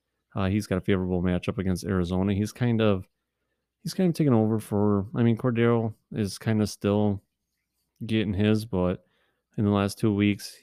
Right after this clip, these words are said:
he had, um, twenty-three touches.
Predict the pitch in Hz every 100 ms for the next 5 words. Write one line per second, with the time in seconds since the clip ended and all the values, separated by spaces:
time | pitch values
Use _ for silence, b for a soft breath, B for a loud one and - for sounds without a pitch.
0 | - 98 90 92 90 90 90 90 87 85
1 | - - - - - - 117 104 110 101
2 | 101 101 123 110 -